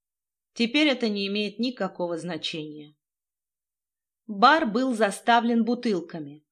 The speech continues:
Каждая тянула долларов на сто. Многие привозные. Ох, и напьёмся мы сейчас с Татьяной.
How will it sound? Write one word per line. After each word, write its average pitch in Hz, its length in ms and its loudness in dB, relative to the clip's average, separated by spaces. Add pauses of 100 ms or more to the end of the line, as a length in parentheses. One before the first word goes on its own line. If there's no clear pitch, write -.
(220)
Каждая 262 500 2
тянула 262 440 0
долларов 208 540 0
на 208 160 0
сто. 151 440 -12 (840)
Многие 277 520 4
привозные. 196 960 0 (840)
Ох, 285 280 2
и 240 60 2
напьёмся 226 720 2
мы 220 120 0
сейчас 208 520 -2
с - 40 -18
Татьяной. 151 840 -4